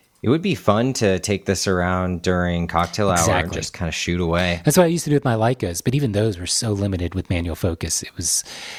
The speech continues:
Speaker 2: you know, maybe, like, a fifteen minute round of photos with it before I was like, "Meh, I'm missing too
Speaker 1: Mm.
Speaker 2: many moments," or just the friction isn't worth it for candids, right? It's like, whatever. Um, but,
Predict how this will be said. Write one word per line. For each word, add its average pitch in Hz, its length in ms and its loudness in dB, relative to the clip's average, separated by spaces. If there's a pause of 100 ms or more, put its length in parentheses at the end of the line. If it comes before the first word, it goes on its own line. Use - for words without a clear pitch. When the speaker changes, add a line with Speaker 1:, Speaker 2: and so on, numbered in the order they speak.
(140)
Speaker 2:
you 87 100 -6
know, 82 160 -6
maybe, 98 300 2
like, 85 160 -2
a - 20 -2
fifteen - 420 -2
minute 85 240 -4
round 82 380 -4
of 87 80 -6
photos 87 460 -6
with 98 160 -8
it 107 180 -10
before - 240 -4
I 90 60 -2
was 87 160 -6
like, 82 180 -10
"Meh, 98 180 -2 (400)
I'm 123 220 -2
missing 120 260 2
too 123 120 0
Speaker 1:
Mm. - 20 0
Speaker 2:
many 107 260 0
moments," 156 640 0
or 107 160 0
just - 360 -6
the 98 160 0 (340)
friction 117 460 2
isn't 113 300 0
worth 110 220 0
it 117 160 -2
for 98 120 -6
candids, 117 720 0
right? 113 260 0
It's 107 220 -6
like, 95 160 -4 (100)
whatever. 98 400 -4 (640)
Um, 95 360 -2 (680)
but, 104 360 0